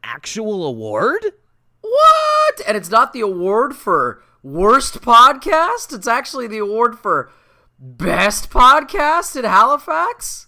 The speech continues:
Speaker 1: Who could have seen that coming? The Best of Halifax Awards twenty eighteen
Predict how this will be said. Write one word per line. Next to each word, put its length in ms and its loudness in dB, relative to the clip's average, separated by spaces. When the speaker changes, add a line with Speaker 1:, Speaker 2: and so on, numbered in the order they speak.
Speaker 1:
Who 180 -4
could 200 -2
have 100 -4
seen 360 -10
that 300 -10
coming? 600 -8
The 80 -6
Best 320 -2
of 100 -12
Halifax 680 -8
Awards 360 -6
twenty 440 -12
eighteen 680 -10